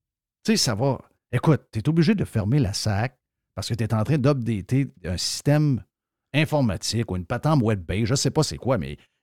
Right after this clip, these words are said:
pendant trois semaines, c'est fermé, là. C'est, c'est incroyable. Moi, j'ai jamais, jamais pensé que ça pouvait fermer, cette affaire-là. C'est fermé. Et ça, ça vous montre comment, à l'hôpital, dans les écoles, tout ce qui touche, ça peut pas tourner mieux que ça tourne là.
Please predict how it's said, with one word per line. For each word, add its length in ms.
pendant 220
trois 320
semaines, 300
c'est 120
fermé, 400
là. 80
C'est, 140
c'est 120
incroyable. 420
Moi, 80
j'ai 100
jamais, 260
jamais 220
pensé 260
que 60
ça 80
pouvait 200
fermer, 320
cette 100
affaire-là. 240
C'est 160
fermé. 540
Et 60
ça, 160
ça 120
vous 120
montre 320
comment, 360
à 80
l'hôpital, 800
dans 60
les 200
écoles, 720
tout 120
ce 140
qui 180
touche, 640
ça 180
peut 120
pas 180
tourner 400
mieux 380
que 100
ça 160
tourne 260
là. 140